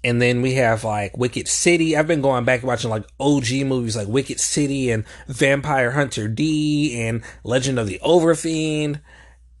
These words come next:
<sighs> Akira.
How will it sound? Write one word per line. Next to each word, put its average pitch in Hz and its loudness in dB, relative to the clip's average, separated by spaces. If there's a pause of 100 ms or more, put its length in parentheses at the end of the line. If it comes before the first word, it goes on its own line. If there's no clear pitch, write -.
(540)
<sighs> - -10
Akira. 190 2